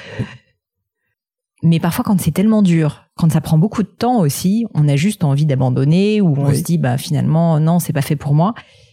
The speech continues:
Speaker 1: Comment est-ce que vous faites pour garder le rêve, euh, aussi vif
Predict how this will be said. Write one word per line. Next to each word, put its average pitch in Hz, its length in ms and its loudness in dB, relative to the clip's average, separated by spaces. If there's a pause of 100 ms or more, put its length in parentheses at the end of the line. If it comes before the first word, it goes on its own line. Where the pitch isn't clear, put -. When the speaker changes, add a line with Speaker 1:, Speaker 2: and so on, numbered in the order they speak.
(560)
Speaker 1:
Comment 214 160 0
est-ce 269 100 -4
que - 80 -2
vous 165 140 0
faites 196 240 -4
pour 147 180 -4
garder 147 300 0
le 147 160 0
rêve, 156 340 -2
euh, 135 220 0
aussi 156 460 -2
vif 147 500 -4